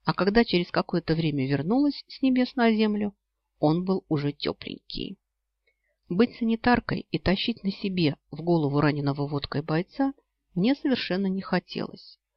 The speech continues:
Да и опыта транспортировки пьяных единорогов у меня не было. Вот пьяного мужика, а если постараться, то и двух, это я, пожалуйста. А заплетающегося четырьмя ногами единорога,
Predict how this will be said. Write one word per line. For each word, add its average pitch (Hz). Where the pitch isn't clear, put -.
Да 202
и 294
опыта 233
транспортировки -
пьяных 170
единорогов 165
у 202
меня 190
не 180
было. 139
Вот 208
пьяного 190
мужика, 170
а 156
если 147
постараться, 165
то -
и 262
двух, -
это 175
я, 330
пожалуйста. -
А 139
заплетающегося 147
четырьмя 139
ногами 160
единорога, 135